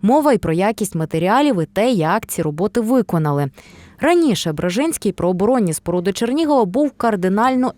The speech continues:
іншої думки. Ось його ж пост від четвертого травня дві тисячі двадцять третього, коли він перевіряв стан фортифікаційних споруд та укріплення лінії оборони навколо Чернігова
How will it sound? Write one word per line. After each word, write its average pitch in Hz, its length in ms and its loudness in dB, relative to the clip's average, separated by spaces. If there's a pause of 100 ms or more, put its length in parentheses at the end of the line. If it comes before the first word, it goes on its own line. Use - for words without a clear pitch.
(100)
іншої 220 480 0
думки. 175 500 0 (340)
Ось 247 360 0
його 202 320 2
ж - 160 -6
пост 285 340 0
від 202 200 -2
четвертого 185 560 -2
травня 254 400 0
дві 170 160 -4
тисячі 226 400 -4
двадцять 220 440 -2
третього, 170 500 0 (400)
коли 311 200 2
він 214 180 2
перевіряв 185 420 0
стан 277 320 -2
фортифікаційних 220 920 -2
споруд 254 480 0 (320)
та 277 120 2
укріплення 254 680 2
лінії 233 300 2
оборони 247 480 2
навколо 214 400 -2
Чернігова 247 600 0